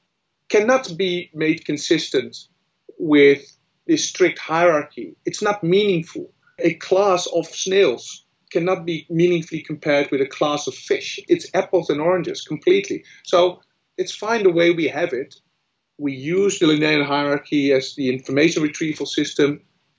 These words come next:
for people who work in museums and for teaching students about the hierarchical structure of diverging lineages. But when you want to do a quantitative study on body plan evolution,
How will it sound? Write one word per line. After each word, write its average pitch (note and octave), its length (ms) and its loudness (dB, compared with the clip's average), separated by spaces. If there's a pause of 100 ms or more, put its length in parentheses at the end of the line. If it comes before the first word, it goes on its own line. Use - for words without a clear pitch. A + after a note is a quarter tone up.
(320)
for C3+ 240 4
people C3 420 4
who C#3 60 -4
work D3 340 4
in C3 140 -2
museums F#3 520 0
and C#3 80 -12
for C#3 100 -14
teaching D3 400 -6
students F3+ 500 0
about C3 400 -2
the C3 60 -12
hierarchical C3+ 540 -2
structure C3 640 -6 (380)
of A#2+ 200 0 (200)
diverging B2+ 480 2
lineages. F3+ 520 4 (360)
But C#3 160 0
when F3 100 4
you E3 160 2
want E3+ 220 -2
to E3+ 80 -8
do C#3+ 160 0
a C3+ 80 -6
quantitative D3 640 -2
study E3+ 480 4
on C3 340 -2
body F#3+ 240 4
plan D3 240 -4
evolution, B2+ 600 -10